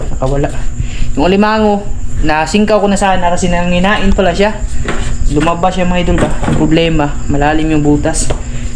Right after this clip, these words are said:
Wala pa akong panghukay na dala, no? Pag hindi yun lalabas bukas, susubukan kong tingnan yun, no? Baka andun ba? Pero hinarangan ko na ng bato, baka sakali ba na hindi mag-, makalabas, mga idol.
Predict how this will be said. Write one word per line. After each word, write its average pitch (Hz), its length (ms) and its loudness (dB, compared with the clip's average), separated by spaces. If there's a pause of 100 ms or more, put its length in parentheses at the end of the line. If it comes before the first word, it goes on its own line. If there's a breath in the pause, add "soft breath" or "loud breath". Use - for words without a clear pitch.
(140)
Wala 123 160 0
pa 123 80 0
akong 139 160 -2
panghukay 139 800 0
na 139 80 0
dala, 139 240 0
no? 139 160 -2 (560 loud breath)
Pag 143 160 2
hindi 196 240 2
yun 202 80 2
lalabas 196 480 0
bukas, - 640 0
susubukan 156 480 0
kong 156 160 -2
tingnan 151 320 0
yun, 151 160 0
no? 151 80 -2 (800 loud breath)
Baka 123 160 -4
andun 139 240 -8
ba? 131 80 -6
Pero 160 240 -4
hinarangan 196 480 -4
ko 190 80 -12
na 190 80 -6
ng 185 160 -8
bato, 165 400 -6
baka 143 160 -8
sakali 170 400 -6
ba 160 160 -4
na 160 80 -12
hindi 156 160 -8
mag-, 156 400 -8
makalabas, 151 400 -6
mga 156 160 -8
idol. 143 160 -4